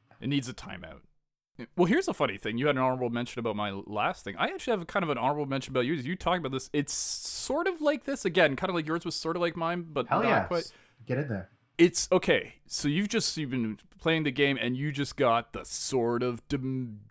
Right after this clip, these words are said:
Speaker 1: Demon Murder Cool Blood Sword. It does, like, a billion points, and it cuts through any armor, and it's just the greatest fucking sword. And you're like, "Yeah! All right, I'm gonna fight this next guy with it. Yeah!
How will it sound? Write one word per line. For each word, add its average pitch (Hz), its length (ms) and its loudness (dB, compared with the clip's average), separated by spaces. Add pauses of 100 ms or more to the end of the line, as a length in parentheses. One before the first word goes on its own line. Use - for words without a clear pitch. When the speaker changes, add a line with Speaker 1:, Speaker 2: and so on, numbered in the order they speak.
Speaker 1:
Demon 151 420 0
Murder 147 640 2
Cool 147 420 6
Blood 151 440 2
Sword. 123 500 0
It 131 260 -2
does, 143 240 0
like, 147 160 -2
a 156 60 -4
billion 160 500 0
points, 135 560 0
and 139 100 -2
it 131 80 -8
cuts - 220 -8
through 160 140 -4
any 160 180 0
armor, 147 380 0
and 139 80 -2
it's 147 180 -8
just - 320 -4
the - 220 -4
greatest 143 440 -4
fucking 139 340 -6
sword. 143 420 2
And 143 40 -6
you're 151 80 0
like, 139 140 -2
"Yeah! 202 560 4 (340)
All 180 80 2
right, 196 140 6
I'm 160 80 -2
gonna 170 140 2
fight 202 180 0
this 185 140 -4
next 220 160 0
guy 165 180 2
with 147 160 0
it. 110 100 -4 (280)
Yeah! 262 520 4